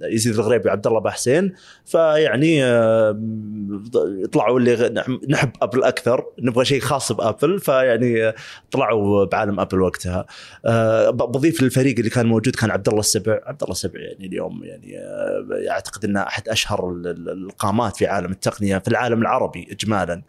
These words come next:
آه، كذلك، آه، فيه أستاذي محمد ملياني، آه، اليوم قا-، في وقود للتقنية، آه، من أفضل الشركات في، آه، التطوير. آه، كان في من ضمنهم سعود الخميس.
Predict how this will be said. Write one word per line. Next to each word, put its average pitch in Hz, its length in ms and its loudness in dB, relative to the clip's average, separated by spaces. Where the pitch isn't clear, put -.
آه، 107 380 2
كذلك، 117 540 0
آه، 104 420 4
فيه 104 420 2
أستاذي 107 360 0
محمد 107 360 2
ملياني، 113 600 0
آه، 98 460 2
اليوم 107 440 0
قا-، 98 400 0
في 104 120 0
وقود 104 400 2
للتقنية، 101 760 0
آه، 92 400 2
من 98 400 -2
أفضل 107 380 -2
الشركات 104 520 -2
في، 95 220 0
آه، 92 100 2
التطوير. 113 640 0
آه، 107 240 -2
كان 117 320 -4
في 117 160 -2
من 117 140 0
ضمنهم 120 360 -2
سعود 131 320 0
الخميس. 120 580 -2